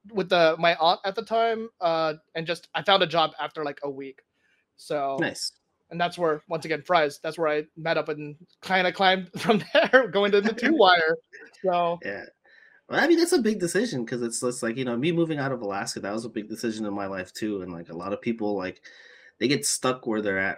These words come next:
Speaker 2: right? Whether, like, people are just adverse to change. And it's like, that was one thing that I just, I felt like, even to this day, I think that was the best thing I ever did for myself, was get out of there.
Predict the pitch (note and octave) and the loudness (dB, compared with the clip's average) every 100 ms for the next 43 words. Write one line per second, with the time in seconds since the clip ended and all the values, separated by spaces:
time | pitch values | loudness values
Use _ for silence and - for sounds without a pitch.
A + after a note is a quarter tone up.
0 | - E2 F2 - F#2+ G2 F#2+ F2+ F2+ - | -10 -14 -14 -12 -8 -4 -4 -6 -10 -12
1 | - _ - F#3 F3 D3+ C#3 C3+ B2 A#2 | -18 _ -4 -2 2 2 2 0 -2 0
2 | C3+ C3+ - G#2+ B2 A2+ G#2 - G2+ G#2 | -2 -2 -6 -2 0 0 -6 -10 -10 -8
3 | G#2 - G2+ G2 - - - - - - | -8 -6 -6 -8 -12 -20 -20 -20 -20 -20
4 | _ - A2+ C#3 C3+ C3+ C3 C#3 B2+ A#2 | _ -4 2 4 2 0 0 0 0 2
5 | G#2+ A2 A2 - - G2+ - A#2 G#2 - | 0 -2 -6 -8 -12 -12 -6 -4 -4 -8
6 | _ _ _ _ _ C#3 E3 D#3 C#3+ C3 | _ _ _ _ _ 0 2 2 0 2
7 | A2 F#2+ A#2 A2 A2+ A2+ G2+ G#2+ - G#2+ | 2 0 -2 -2 -2 -4 -4 -6 -4 -4
8 | G2+ F#2+ F#2 F#2 F#2+ F2+ E2+ F2+ F2 E2+ | -4 -4 -6 -8 -10 -12 -10 -12 -12 -12
9 | F#2 F#2+ F2 F#2+ G#2 A#2 B2+ | -6 -6 -4 -6 -2 -2 -4